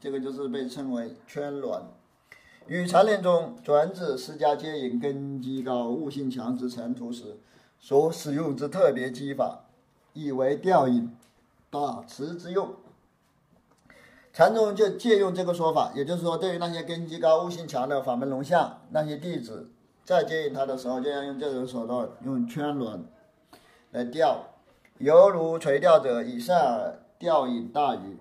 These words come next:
这就像善于钓鱼的人，用一个非常好的饵料来钓鱼。善饵就是好的饵料，钓引大鱼。所以风穴云：“灌钓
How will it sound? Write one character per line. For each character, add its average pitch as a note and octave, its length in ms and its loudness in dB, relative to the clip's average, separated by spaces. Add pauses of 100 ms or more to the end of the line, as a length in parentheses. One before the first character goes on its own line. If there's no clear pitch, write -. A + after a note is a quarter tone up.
(100)
这 F3+ 100 -4
就 G3 120 4
像 F#3+ 220 0
善 F#3 260 -2
于 E3 60 -6
钓 F3 260 0
鱼 C#3 120 -8
的 D3+ 100 -2
人， B2+ 560 -6
用 F3 140 -6
一 - 40 -10
个 F3 140 2
非 E3+ 160 0
常 E3+ 100 0
好 D3+ 140 2
的 C3+ 300 2
饵 - 20 -4
料 C3+ 400 4
来 A#2 140 0
钓 C3 320 4
鱼。 A#2 380 -6 (840)
善 F#3+ 440 0
饵 - 140 -6 (160)
就 C#3+ 100 -8
是 C#3 60 -10
好 B2 260 -6
的 A#2 280 -8 (200)
饵 A#2+ 120 -6
料， B2 360 -10 (320)
钓 D3+ 280 -2
引 F#2+ 200 -8
大 A#2 200 -4
鱼。 D#2+ 160 -12 (580)
所 F3+ 320 2
以 C3 380 -2
风 F#3 360 -4
穴 D#3 380 0
云 A#2+ 420 -10 (380)
：“灌 F#3+ 260 6
钓 B2+ 720 6